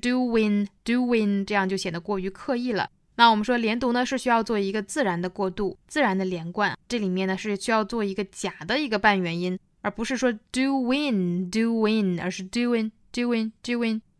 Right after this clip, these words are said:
Whatever you doing，口型发到一半儿呢，就去连接后面的元音了，而不是说do，w-，win，win，而是doing，doing，doing，假半元音。Whatever you do in this life, it's not legendary。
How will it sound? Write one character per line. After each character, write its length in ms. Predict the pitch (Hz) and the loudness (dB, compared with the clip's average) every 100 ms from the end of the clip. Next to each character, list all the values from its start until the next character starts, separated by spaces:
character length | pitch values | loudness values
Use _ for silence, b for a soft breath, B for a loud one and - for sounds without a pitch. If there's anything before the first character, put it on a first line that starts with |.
| - | -6
Whatever 360 | 254 339 349 | -2 0 2
you 160 | 311 277 | 2 0
doing， 580 | 240 269 269 254 254 254 - | 0 0 2 2 0 -6 -8
口 180 | - 190 | -2 -2
型 180 | 214 | -2
发 140 | 233 381 | 0 2
到 120 | 285 | 2
一 140 | 233 | 0
半 180 | 247 349 | 4 8
儿 100 | 330 | 8
呢， 160 | 254 233 | 6 0
就 140 | 233 | -2
去 160 | 220 226 | -4 -2
连 240 | 190 180 | 0 0
接 140 | 196 214 | 0 -2
后 160 | 240 | -2
面 160 | 214 190 | 0 0
的 60 | |
元 220 | 180 165 170 | -2 -4 -2
音 140 | 202 | -2
了， 160 | 202 - | -2 -2
而 100 | 180 | -4
不 120 | 196 | -4
是 140 | 190 214 | -6 -2
说 160 | 214 | -2
do，w-，win，win， 2250 | 190 233 240 240 240 233 220 220 214 _ 220 214 - 202 202 185 180 175 - 202 196 185 175 180 _ _ | -2 -2 0 0 -2 -2 0 0 0 _ -4 -4 -6 0 2 4 2 -2 -4 0 2 2 0 -4 _ _
而 100 | - | -6
是 100 | 196 196 | -4 -2
doing，doing，doing， 1700 | 240 254 247 233 - - 247 247 226 226 - - 202 247 254 233 226 _ - | 0 2 2 0 -8 -6 -2 0 0 -2 -8 -12 -2 2 2 0 -2 _ -6
假 160 | 190 185 | -4 2
半 180 | 202 | 2
元 160 | 202 185 | 2 0
音。 160 | 196 196 _ - | -2 -4 _ -6
Whatever 380 | 269 330 381 381 | -2 2 4 4
you 140 | 311 | 2
do 360 | 240 269 294 294 | 0 0 2 2
in 160 | 277 262 | 0 0
this 240 | 302 - | -2 0
life, 420 | 196 180 190 - - _ _ | 0 0 -4 -8 -20 _ _
it's 280 | - 214 247 | -10 -6 0
not 240 | 285 339 | 2 2
legendary。 720 | 226 220 254 233 185 175 180 | 2 2 2 2 0 0 -4